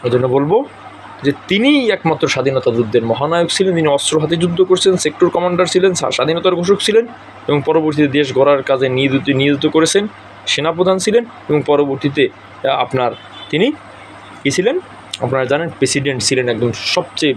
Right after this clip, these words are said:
বাংলাদেশের সবচেয়ে সফলতম রাষ্ট্রপ্রধান ছিলেন শহীদ প্রেসিডেন্ট জিয়াউর রহমান। এখন পর্যন্ত যত রাষ্ট্রপ্রধান এসেছে,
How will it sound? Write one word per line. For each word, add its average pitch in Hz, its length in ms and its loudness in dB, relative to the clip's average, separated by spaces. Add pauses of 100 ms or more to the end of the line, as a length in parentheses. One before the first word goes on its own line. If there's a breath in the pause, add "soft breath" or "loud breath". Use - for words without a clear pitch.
বাংলাদেশের 139 460 -4
সবচেয়ে - 420 -2
সফলতম 131 560 -2 (500)
রাষ্ট্রপ্রধান 123 520 0
ছিলেন 107 300 -2 (320)
শহীদ 120 280 2
প্রেসিডেন্ট 110 380 -2
জিয়াউর 104 260 -2
রহমান। 113 340 -4
এখন 202 280 0
পর্যন্ত 170 340 2
যত 156 200 2
রাষ্ট্রপ্রধান 151 840 0
এসেছে, 185 340 0